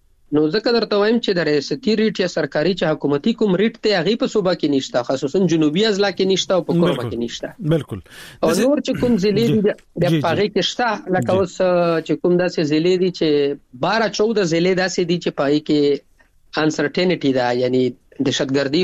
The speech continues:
Speaker 1: هم ده، شدت پسندي هم ده، او مسلک پسندي هم په دا یو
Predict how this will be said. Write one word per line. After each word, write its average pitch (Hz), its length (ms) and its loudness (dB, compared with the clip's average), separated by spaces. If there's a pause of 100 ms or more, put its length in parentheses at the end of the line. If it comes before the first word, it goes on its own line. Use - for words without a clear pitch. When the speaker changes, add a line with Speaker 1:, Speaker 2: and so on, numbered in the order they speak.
Speaker 1:
هم 185 140 0
ده، 170 200 0
شدت 147 360 -4
پسندي 147 440 0
هم 180 220 0
ده، 170 100 0 (720)
او 131 540 0 (160)
مسلک 143 320 -4
پسندي 156 500 0
هم 196 120 0
په 180 120 -2
دا 165 160 0
یو 170 160 2